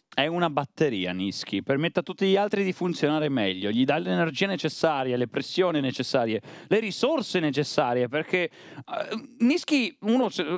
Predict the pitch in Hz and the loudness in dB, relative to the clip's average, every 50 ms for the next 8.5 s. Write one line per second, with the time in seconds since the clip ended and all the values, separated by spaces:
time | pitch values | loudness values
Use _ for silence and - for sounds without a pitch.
0 | 165 151 135 - - 185 175 143 - 180 - 165 156 160 156 - 170 156 - 151 | -6 -6 -8 -4 0 0 0 2 0 0 0 0 -2 -2 0 0 0 0 0 -2
1 | - - 156 156 151 139 139 147 139 139 127 135 - - 131 131 135 - 143 135 | -2 0 2 2 2 2 2 2 2 0 0 -2 -2 -4 -2 -2 0 0 0 0
2 | 131 - 147 143 135 131 131 - - 143 135 139 135 113 - - - - - - | 0 2 2 2 4 2 0 0 0 0 2 2 2 0 -2 -8 -16 -8 -4 -4
3 | 120 - 208 - 240 - 247 202 175 170 165 165 175 - - 202 - - 185 180 | -2 -2 0 0 0 2 2 2 2 2 2 0 2 2 0 2 2 2 2 2
4 | 190 185 180 185 160 165 180 - - - 190 - 165 135 151 131 143 135 139 127 | 2 2 0 0 0 0 -2 0 0 0 0 0 0 0 0 2 2 2 0 0
5 | - 143 135 127 - 165 175 190 - 190 170 - 190 190 185 - 190 185 185 180 | 0 2 2 2 2 2 0 0 0 0 0 2 2 0 0 2 2 2 2 2
6 | 151 131 143 147 139 131 135 120 135 156 - 208 190 208 202 202 202 208 208 196 | 2 2 2 4 4 4 2 0 0 -2 -4 -6 -6 -4 0 0 0 0 0 0
7 | 214 202 - 202 196 196 190 - 196 190 - 165 - 160 - 175 180 175 190 185 | -2 0 0 0 0 0 -4 -4 -4 -6 -2 0 0 0 2 2 0 0 0 0
8 | 156 156 147 139 139 - 135 131 117 | 0 0 0 2 2 2 2 2 0